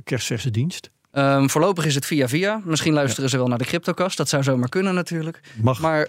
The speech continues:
Speaker 2: ja, inderdaad, via via, daar gebeurt het, eh, het meeste. En ja, toevallig hebben we een paar klanten gehad. Dat zijn dan kunstenaars. En die verkopen kunst. Ja, en die vertellen dat dan aan elkaar door. En die hadden al een webwinkeltje. Nou ja, en als wij daar dan, eh, de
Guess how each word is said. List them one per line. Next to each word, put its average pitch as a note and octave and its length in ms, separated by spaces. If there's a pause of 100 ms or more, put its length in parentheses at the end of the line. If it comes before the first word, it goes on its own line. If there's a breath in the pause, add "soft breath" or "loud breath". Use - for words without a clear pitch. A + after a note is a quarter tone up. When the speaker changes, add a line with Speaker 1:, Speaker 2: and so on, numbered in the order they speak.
Speaker 2:
ja, D#3 280
inderdaad, C#3+ 340
via F#3+ 240
via, F3+ 240
daar E3 120
gebeurt D3 320
het, C#3 200
eh, B2+ 380
het C#3 160
meeste. C3+ 400
En C3 200 (240 loud breath)
ja, - 120
toevallig B2+ 360
hebben C3 200
we A#2 60
een C#3+ 80
paar C3+ 80
klanten C3+ 280
gehad. C3 260 (220 loud breath)
Dat C3+ 140
zijn C#3 120
dan G#2+ 120
kunstenaars. E3 760 (120)
En C3 100
die B2+ 120
verkopen C3 360
kunst. E3 480
Ja, D3+ 160
en C3 80
die B2+ 120
vertellen C#3 320
dat C3+ 160
dan B2 160
aan B2 120
elkaar A#2+ 300
door. E3 280
En D3 100
die B2+ 100
hadden D#3+ 240
al C3+ 180
een B2+ 80
webwinkeltje. D3+ 720 (420 soft breath)
Nou C3 140
ja, A#2 180
en A#2 100
als A2+ 100
wij B2 120
daar A#2+ 180
dan, A#2 280
eh, A2+ 200
de A2+ 60